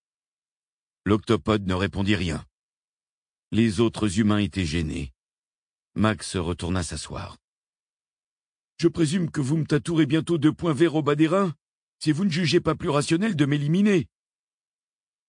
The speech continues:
Ça suffit, Max », s'emporta Richard. « Pensez à votre femme et à votre fils. » « Je ne pense qu'à eux.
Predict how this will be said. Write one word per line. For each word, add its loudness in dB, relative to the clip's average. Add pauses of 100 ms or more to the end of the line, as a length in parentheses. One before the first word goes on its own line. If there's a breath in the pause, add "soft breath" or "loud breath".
(380)
Ça 4
suffit, 2
Max », -2 (960)
s'emporta -4
Richard. « -4 (880)
Pensez 2
à -2
votre 0
femme 0
et 2
à -2
votre -4
fils. » « -8 (1300)
Je 0
ne 0
pense 0
qu'à 2
eux. 4